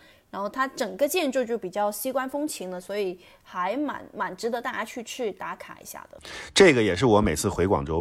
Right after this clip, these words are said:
Speaker 2: 必吃的地方啊，就是有几个地方，反正吃完了以后才心里是踏实的，说：
Speaker 1: 嗯。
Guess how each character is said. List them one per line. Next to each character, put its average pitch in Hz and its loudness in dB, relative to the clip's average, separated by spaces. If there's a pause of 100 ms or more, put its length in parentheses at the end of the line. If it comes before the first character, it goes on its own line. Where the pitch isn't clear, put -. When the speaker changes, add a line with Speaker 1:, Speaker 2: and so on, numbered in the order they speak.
Speaker 2:
必 147 6
吃 - 4
的 123 6
地 90 0
方 69 -6
啊， 76 -4
就 98 -2
是 95 0
有 92 4
几 92 0
个 82 0
地 104 4
方， 92 4
反 82 4
正 98 4
吃 - 4
完 113 8
了 127 2
以 95 0
后 101 8
才 98 4
心 123 4
里 92 2
是 85 -4
踏 113 4
实 107 -2
的， - -4
说： 320 2
Speaker 1:
嗯。 302 4